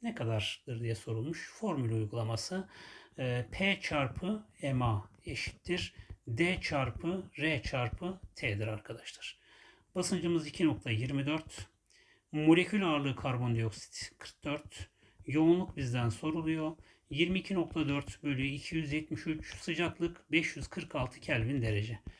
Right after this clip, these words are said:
Şurası iki yaptı. Şurası on yaptı. Yoğunluk eşittir kırk dört bölü yirmidir arkadaşlar.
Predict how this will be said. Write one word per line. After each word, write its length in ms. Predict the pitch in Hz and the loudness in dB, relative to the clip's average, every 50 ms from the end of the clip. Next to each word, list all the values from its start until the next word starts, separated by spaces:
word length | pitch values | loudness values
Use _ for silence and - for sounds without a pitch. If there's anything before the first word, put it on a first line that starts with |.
| - - - - - | -18 -20 -20 -20 -18
Şurası 380 | - - 196 151 135 - - 135 | -12 -6 -4 -4 -2 -2 -2 -2
iki 200 | 120 101 - - | -4 -4 -2 -2
yaptı. 560 | 113 101 104 101 - - - - 160 330 - - _ _ _ _ _ _ _ | -2 -2 -2 -2 -4 -6 -4 -4 -4 -4 -6 -10 _ _ _ _ _ _ _
Şurası 640 | - - - - - 135 123 101 - - 113 110 - - | -20 -14 -10 -6 -4 -2 -2 -4 -4 -4 -4 -4 -4 -4
on 220 | - 143 143 147 | -2 -2 0 2
yaptı. 640 | 151 151 147 143 - - - - 156 151 156 156 156 - _ _ _ _ _ _ - - _ _ - - | 2 2 0 0 -2 -6 -8 -4 -4 -2 -2 -4 -6 -10 _ _ _ _ _ _ -20 -20 _ _ -8 -4
Yoğunluk 480 | 131 135 143 135 120 113 113 113 - - | 0 2 2 2 2 2 0 0 0 -2
eşittir 680 | 117 - - - - - - 139 143 - - - - _ _ - | -2 -2 -4 -6 -8 -8 -6 -6 -6 -6 -8 -10 -14 _ _ -16
kırk 240 | - - - _ - | -16 -16 -14 _ -6
dört 280 | 302 - - - - | -6 -6 -6 -6 -6
bölü 360 | 123 117 110 131 139 - 294 - - _ _ - - | -4 -2 -2 0 -2 -2 -4 -8 -14 _ _ -12 -8
yirmidir 440 | 131 120 120 110 110 104 101 107 104 | -4 -2 0 0 0 0 0 0 0
arkadaşlar. 800 | 104 101 101 - - 104 101 101 - - - 127 127 - - | 0 0 -2 -2 -2 -2 -2 -2 -4 -6 -8 -8 -8 -8 -10